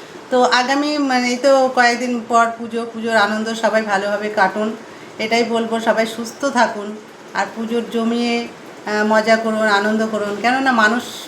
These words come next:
মানুষ, আমরা মানুষ তো, আনন্দ তো দরকার। ছেলে মেয়েদেরকে নিয়ে এই পুজোর বছরের একটা দিন আমরা আনন্দ করব,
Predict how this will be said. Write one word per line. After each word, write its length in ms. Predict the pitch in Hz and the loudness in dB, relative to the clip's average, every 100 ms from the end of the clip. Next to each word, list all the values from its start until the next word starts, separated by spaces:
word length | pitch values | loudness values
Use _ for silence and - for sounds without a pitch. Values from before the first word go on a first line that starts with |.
| - - - - - - - - | -16 -18 -18 -18 -18 -18 -18 -4
মানুষ, 320 | 202 233 247 | -2 0 2
আমরা 320 | 220 233 220 - | 2 4 2 -2
মানুষ 280 | 202 214 247 - | -6 -4 -4 -4
তো, 180 | 190 165 - - | -4 -4 -8 -4
আনন্দ 360 | 190 208 240 247 | 0 2 2 0
তো 120 | 254 | 0
দরকার। 480 | 220 214 214 208 165 - - - | 4 4 4 0 -2 -6 -18 -16
ছেলে 220 | - 240 240 | -6 -2 0
মেয়েদেরকে 480 | 233 240 233 233 | 0 0 -2 -2
নিয়ে 180 | 220 226 | -2 -2
এই 60 | 233 | -2
পুজোর 420 | - 220 247 247 | -4 -2 0 2
বছরের 420 | 214 214 214 240 226 | 4 2 2 0 2
একটা 340 | 202 - 226 | 0 0 -4
দিন 340 | 196 220 208 165 - - - - - | -2 -2 -2 -2 -8 -18 -20 -20 -6
আমরা 260 | 190 214 202 | -2 4 4
আনন্দ 340 | 208 220 226 | 4 0 -2
করব, 500 | 226 214 214 202 196 | -2 -4 -2 -4 -4